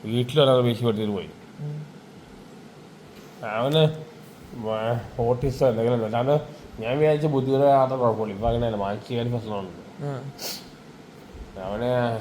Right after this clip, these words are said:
Speaker 1: എന്തെങ്കിലും കാശ് കൊടുക്കുന്നുണ്ട്. പിന്നെ അവന് ഇൻസ്റ്റയിൽ ഭയങ്കര റീച്ചൊക്കെയാണ്. അതുപോലെ നീ കുറെ കാശ് കിട്ടിയിട്ടുണ്ട്, ആ കാശ് പൊട്ടിച്ച് കളയുന്നതാണ്.
Speaker 2: ഉം.
Speaker 1: പുള്ളിക്ക് കോമേഴ്സ് മാത്രം കാണിക്കാറില്ല, വേറെ ഒന്നും അറിയില്ല. സോഷ്യൽ കമ്മിറ്റഡോ ഇന്റലക്ച്വൽ അങ്ങനത്തെ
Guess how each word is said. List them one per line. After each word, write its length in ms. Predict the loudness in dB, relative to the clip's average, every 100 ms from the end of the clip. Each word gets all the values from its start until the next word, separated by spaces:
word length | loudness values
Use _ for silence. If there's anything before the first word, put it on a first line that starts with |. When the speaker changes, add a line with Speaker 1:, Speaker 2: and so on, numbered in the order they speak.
| -8 -10
Speaker 1:
എന്തെങ്കിലും 300 | -8 -4 2 2
കാശ് 120 | 2
കൊടുക്കുന്നുണ്ട്. 280 | 2 0 -2
പിന്നെ 120 | -4 -4
അവന് 120 | -4
ഇൻസ്റ്റയിൽ 360 | -6 -6 -2 4
ഭയങ്കര 200 | 4 4 2
റീച്ചൊക്കെയാണ്. 520 | 0 0 0 0 -4 -8 -14 -18 -20 -16 -8 -4
അതുപോലെ 320 | -2 2 2 2
നീ 80 | 2 0 -4 -12 -4
കുറെ 160 | 0 4
കാശ് 220 | 4 6 4
കിട്ടിയിട്ടുണ്ട്, 340 | 2 0 2 0
ആ 20 | 2
കാശ് 200 | 0 0 -2
പൊട്ടിച്ച് 220 | 0 2
കളയുന്നതാണ്. 420 | 2 0 -2 -6 -12 -8
Speaker 2:
ഉം. 180 | -6 -6 -8 -8 -10 -14 -20 -20 -20 -20 -20 -20 -20 -20 -20 -20 -20 -20 -20 -18 -18 -18 -16 -16 -16 -18 -18 -18 -18 -18 -16 -14 -6
Speaker 1:
പുള്ളിക്ക് 320 | -2 -2 2 6
കോമേഴ്സ് 360 | 8 6 4 4
മാത്രം 160 | 4 4
കാണിക്കാറില്ല, 380 | 4 2 2 2
വേറെ 100 | 2
ഒന്നും 140 | 2 0
അറിയില്ല. 300 | -2 -4 -10 -14 -18 -20 -20 -20 -20 -18 -4
സോഷ്യൽ 300 | -2 0 2 4
കമ്മിറ്റഡോ 360 | 4 2 2 2 0
ഇന്റലക്ച്വൽ 440 | -2 -2 -2 -2 -2
അങ്ങനത്തെ 240 | 0 0